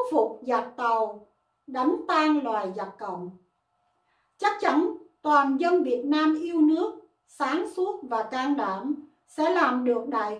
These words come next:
cuộc này. Ngày ba mươi tháng tư năm một nghìn chín trăm bảy mươi lăm phải là ngày mất nước sau cùng. Trân trọng,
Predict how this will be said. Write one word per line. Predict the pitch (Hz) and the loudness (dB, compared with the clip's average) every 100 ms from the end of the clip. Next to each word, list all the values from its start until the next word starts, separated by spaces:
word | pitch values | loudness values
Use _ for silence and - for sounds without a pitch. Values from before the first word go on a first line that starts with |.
| - | -8
cuộc | 208 196 | -8 -8
này. | 208 208 190 180 - _ _ _ _ _ - | -10 -10 -10 -14 -20 _ _ _ _ _ -6
Ngày | 269 277 269 | 0 2 2
ba | 269 330 | 2 2
mươi | 359 359 | 4 2
tháng | 370 427 - | 0 -2 -4
tư | 359 339 | 0 0
năm | 320 330 294 | 2 2 2
một | 240 | 0
nghìn | 226 220 | -8 -10
chín | - 359 - | -6 -6 -2
trăm | 302 285 | 0 0
bảy | - 240 | -2 -2
mươi | 285 302 | 2 2
lăm | 277 269 262 254 - _ _ _ - | 0 -2 -4 -6 -16 _ _ _ -4
phải | 262 220 311 | 0 2 2
là | 349 254 | 2 0
ngày | 240 226 | -2 -2
mất | 233 294 349 | -4 -2 2
nước | 339 415 - - | 2 2 -4 -8
sau | 330 302 - | 0 0 0
cùng. | 240 196 185 175 _ _ _ _ _ _ _ _ _ _ _ _ _ _ - | -2 -4 -6 -14 _ _ _ _ _ _ _ _ _ _ _ _ _ _ -4
Trân | 320 320 302 | 4 4 4
trọng, | 226 196 190 | 0 -6 -10